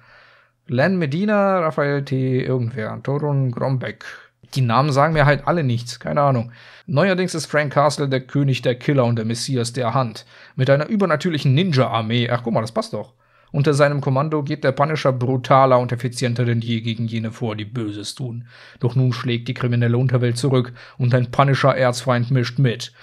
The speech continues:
Allerdings begann Franks Kampf schon vor Jahren, als der Familienvater aus Vietnam heimkam. Falls ihr es nicht wisst. Punisher drei,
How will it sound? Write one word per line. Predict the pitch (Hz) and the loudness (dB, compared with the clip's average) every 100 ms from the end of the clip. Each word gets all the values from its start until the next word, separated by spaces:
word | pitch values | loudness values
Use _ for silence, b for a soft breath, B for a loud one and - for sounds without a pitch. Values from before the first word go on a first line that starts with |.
| B | B
Allerdings | - 127 123 123 120 | -2 0 2 0 -2
begann | 131 120 117 | -2 -2 -2
Franks | - 117 117 - | -2 -2 -2 -2
Kampf | 117 117 | -2 -2
schon | 120 | -4
vor | 117 110 | -4 -2
Jahren, | 120 117 101 113 | 0 0 -2 -10
als | 113 113 | -12 -10
der | 127 | -4
Familienvater | 127 127 127 110 117 113 | -2 -2 -2 -4 -4 -4
aus | 107 117 | -6 -8
Vietnam | 110 107 120 104 - | -10 -8 -8 -10 -12
heimkam. | - - - - 110 - _ _ _ _ _ _ | -16 -18 -20 -20 -20 -20 _ _ _ _ _ _
Falls | 123 113 | -12 -12
ihr | |
es | 110 | -14
nicht | - 208 | -16 -16
wisst. | 196 _ _ _ _ _ _ _ b b b - | -16 _ _ _ _ _ _ _ b b b -4
Punisher | 202 185 190 | -2 0 0
drei, | 143 123 120 143 156 143 | 0 2 2 2 0 -4